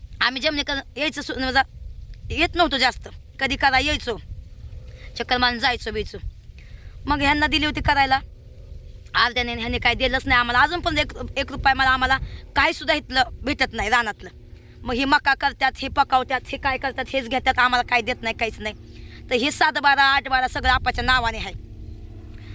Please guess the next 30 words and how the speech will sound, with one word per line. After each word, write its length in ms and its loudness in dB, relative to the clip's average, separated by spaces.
तर 40 0
हे 120 4
आठ 200 6
बारा 280 2
म्हणजे 260 -2
सगळं, 240 4
सगळं 280 4
म्हणजे 180 0
सगळं 240 2
आपलं, 260 2
अं, 680 -6
आपाच्या 460 2
नावाने 340 2
आहे. 240 -10
तर 60 -4
हे 380 2
इथं 180 0
आपल्याला 360 4
आता 140 2
हे 80 2
ताबा 360 4
घ्यायचा 320 -4
आहे. 80 -6
आता 180 4
तुम्ही 240 -2
म्हणसान, 360 0
"ताई, 420 2
तुमचंच 380 -4
नाव 280 6
आहे, 120 4